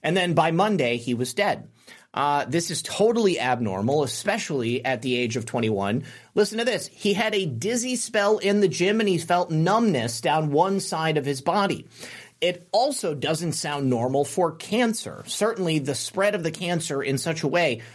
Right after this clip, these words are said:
uh, has revealed that it had already went to his brain and to his lungs. So there was literally nothing that they could do. As a result of that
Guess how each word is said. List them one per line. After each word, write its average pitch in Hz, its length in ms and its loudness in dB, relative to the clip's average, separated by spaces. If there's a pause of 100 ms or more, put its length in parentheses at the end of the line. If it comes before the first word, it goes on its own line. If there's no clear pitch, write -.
(120)
uh, 135 360 2
has 143 340 -4
revealed 143 520 2 (100)
that 139 260 0 (320)
it 185 140 2
had 160 260 -2
already 208 360 4
went 170 280 0
to 160 120 0
his 123 160 0
brain 160 420 0
and 143 300 -4
to 147 160 -2
his 123 180 -4
lungs. 120 560 0
So - 180 -2
there 143 160 0
was 127 280 -2
literally 147 640 0 (200)
nothing 175 460 0
that 160 140 0
they 139 100 0
could 131 180 -2
do. 143 280 2 (520)
As 170 240 -2
a 185 60 0
result 175 560 2
of 190 340 2
that 165 320 2